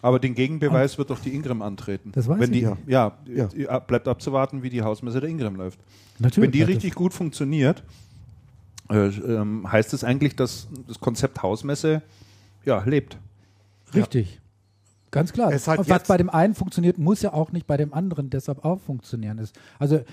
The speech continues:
Speaker 2: wenn er jetzt gesagt hätte, ich fand die Formulierung auch unglücklich, die da getroffen worden ist, wenn er jetzt gesagt hätte, „Hat bei uns nicht funktioniert, machen wir nicht mehr“, hätte jeder gesagt, „Ja, genau.“ Jetzt da so eine allgemeine, generelle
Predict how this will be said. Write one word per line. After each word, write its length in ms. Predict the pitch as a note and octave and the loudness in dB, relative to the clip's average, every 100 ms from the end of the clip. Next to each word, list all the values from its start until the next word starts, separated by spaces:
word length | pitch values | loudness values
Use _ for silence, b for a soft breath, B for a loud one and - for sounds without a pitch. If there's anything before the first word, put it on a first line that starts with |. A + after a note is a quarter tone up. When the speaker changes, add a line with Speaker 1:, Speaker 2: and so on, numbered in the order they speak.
| - | -2
Speaker 2:
wenn 120 | C#3+ | 2
er 60 | D#3+ | 4
jetzt 260 | D#3 E3 - | 4 2 2
gesagt 340 | C#3 D3+ - | 2 2 2
hätte, 120 | D3+ | 0
ich 100 | C3+ | 0
fand 240 | - C#3 C#3+ | -2 -2 -2
die 120 | C3+ | -4
Formulierung 580 | - B2+ C3 C#3 A#2+ A2 _ _ _ _ | -4 -2 2 2 0 -6 _ _ _ _
auch 340 | - C#3+ C3 - | -2 0 0 -4
unglücklich, 640 | - F3 F#3 D#3+ C#3 B2+ - | 0 2 4 2 2 -2 -2
die 100 | C#3+ | 0
da 140 | C3 | 2
getroffen 640 | B2 B2+ - C#3 C#3+ C#3 A2+ | 2 -4 0 0 0 -4 -2
worden 220 | A#2+ A#2 | -2 -2
ist, 200 | A#2 - B B _ | -4 -6 B B _
wenn 140 | C#3 | 2
er 60 | D3+ | 4
jetzt 200 | D3+ D3+ | 4 2
gesagt 360 | C#3+ C#3 D#3 D#3 | 0 0 0 0
hätte, 180 | C3 b b b - | -2 b b b -2
„Hat 200 | D3+ - | 2 4
bei 180 | D#3+ | 4
uns 240 | D#3+ E3+ - | 2 -2 0
nicht 180 | F3 - | 0 2
funktioniert, 720 | E3 D#3 D#3+ D3+ D3+ E3 E3 | -2 0 0 2 2 2 2
machen 300 | D#3+ E3+ F3+ | 2 4 4
wir 100 | D3+ | 2
nicht 200 | C3+ B2 | 0 -2
mehr“, 320 | B2+ C3 E3+ b - | -2 -2 -2 b -6
hätte 160 | C#3 | -4
jeder 320 | C3+ C3+ C#3 D3 | 0 0 0 0
gesagt, 420 | C#3 D3 D3+ - - | 0 -2 -2 -8 0
„Ja, 280 | D#3+ A#2+ G2 _ _ | 2 2 -2 _ _
genau.“ 420 | C#3+ D#3+ C#3+ A2 b b b b _ C#3 | -2 2 2 0 b b b b _ 0
Jetzt 360 | D3 F3 - | 2 2 0
da 100 | D#3 | -2
so 100 | D3 | 0
eine 240 | D3+ D3 C#3+ - | 0 0 -2 -2
allgemeine, 800 | E3 D#3+ D3 C#3+ F#3 G#3 F3 | 0 0 -2 -2 0 2 0
generelle 880 | C#3 D3+ D#3 D3+ D3+ F3+ E3+ D#3+ D#3+ | 0 -2 -2 0 2 2 4 2 0